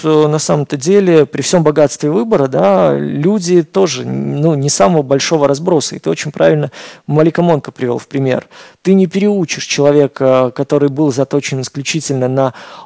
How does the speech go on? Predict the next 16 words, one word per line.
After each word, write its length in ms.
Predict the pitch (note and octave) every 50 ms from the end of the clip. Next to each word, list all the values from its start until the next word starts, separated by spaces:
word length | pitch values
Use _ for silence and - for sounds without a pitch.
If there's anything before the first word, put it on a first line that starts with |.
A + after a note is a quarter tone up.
| _
узкий 400 | - - F3+ F3 E3+ - - -
профиль 440 | C3 - C#3 D3+ C#3+ - - C3+ B2+
реализации 1000 | C3 C#3 C#3 C#3 D3 C#3+ C3+ D#3 D3+ C#3+ C3+ - - - C3 C3 C3 B2+ B2+ B2+
бросков, 920 | A#2+ - C3+ C3+ - C3+ D3 D#3 C#3+ - - - D#3 D#3 C#3+ B2+ - -
о, 800 | - C3+ C3 B2+ B2+ B2+ B2+ B2 B2 B2 B2 B2 A#2+ A#2+ - - - - G2+ G#2 - - - G#2+ - - - - - - _ _ _ _ _
с 120 | C#3 B2
дальней 260 | C3 D#3+ D3+ D3+ D3
дистанции, 640 | C#3 C3+ D3 - - - A3+ C4+ B3+ - - F3+ D3+ - - - - - _ _
ты 140 | - A3+ - - _ _
скорее 380 | - - - E3+ D#3+ F3+ F#3+
вот 220 | E3+ D#3+ D#3 - F3+
этот, 360 | F3+ F3 - F3 D3 - - _
о, 280 | - D#3 D3+ D3+ D3+ D3
будешь, 340 | C#3+ D3 D#3 D#3+ D#3 - D3
э, 540 | C#3+ C#3+ D3 C#3+ C#3+ C#3+ C#3+ D3 D3 C#3+ D3
расширять 540 | D3 D3+ - - E3 D#3 E3 E3 - -